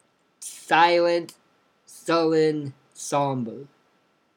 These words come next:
It was a very beautiful moment for all of us.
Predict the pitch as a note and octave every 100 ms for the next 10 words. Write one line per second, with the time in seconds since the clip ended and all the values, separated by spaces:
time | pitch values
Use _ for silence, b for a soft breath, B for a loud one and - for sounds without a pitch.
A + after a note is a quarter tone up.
0 | _ _ _ _ _ C3+ C3 B2 B2+ D3
1 | C3+ B2 C3 C3 A#2+ A#2 A2+ A2+ A2+ A2
2 | A2+ G#2+ A2 A2+ A#2 - -